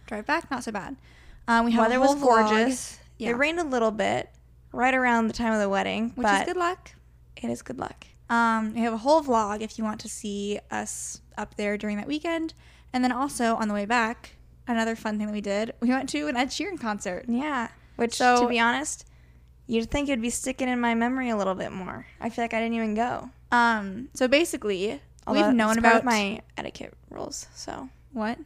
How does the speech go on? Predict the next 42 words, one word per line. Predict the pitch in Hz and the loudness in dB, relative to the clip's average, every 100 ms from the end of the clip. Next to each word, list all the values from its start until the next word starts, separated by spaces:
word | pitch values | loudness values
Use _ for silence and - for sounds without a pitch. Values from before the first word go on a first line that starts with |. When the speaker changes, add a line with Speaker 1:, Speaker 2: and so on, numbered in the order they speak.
| - | -10
Speaker 2:
I | 240 | -6
do | 226 | -4
have, | 233 | -4
like, | 214 - | -4 -8
some | - 233 | -10 -12
concert-related | - - 254 - - - 135 - - - | -10 -12 -10 -14 -12 -12 -10 -12 -14 -12
etiquette. | - - - - - - - - - - - 254 | -12 -12 -16 -18 -20 -20 -20 -20 -20 -20 -20 -12
Speaker 1:
Yeah. | 226 - - | -12 -12 -20
Speaker 2:
So | - - 254 - - - | -16 -10 -10 -10 -18 -12
Speaker 1:
You | 233 | -6
know, | 220 | -2
Speaker 2:
we'll | 247 | -2
Speaker 1:
some | 240 - - - - | -2 -8 -20 -14 -4
Speaker 2:
jump | 226 | -4
in | |
a | 214 | -4
Speaker 1:
etiquette | 208 - | -6 -8
that | |
Speaker 2:
little | - 196 | -8 -6
Speaker 1:
you | |
Speaker 2:
more. | 220 | -6
Speaker 1:
don't | 247 | -6
follow? | 240 247 277 | -6 -6 -8
<laughs> | 233 - - - - - - - - | -10 -16 -20 -20 -20 -20 -20 -20 -12
Speaker 2:
Interrupting. | 226 214 233 269 269 - | -8 -6 -8 -16 -18 -10
Speaker 1:
Yes. | - 254 - 294 | -6 -6 -6 -8
<laughs> | - 330 320 | -4 -4 -4
Speaker 2:
It's | 269 | -6
funny | 226 185 | -6 -6
'cause | 220 | -8
I | - | -12
thought | - 208 107 | -8 -6 -6
of | - | -8
that, | 104 - - | -12 -12 -10
but | 123 | -10
I | |
didn't | 123 - | -10 -12
write | - | -10
it | - | -8
Speaker 1:
You're | |
like, | - - | -8 -6
Speaker 2:
down. | 190 | -8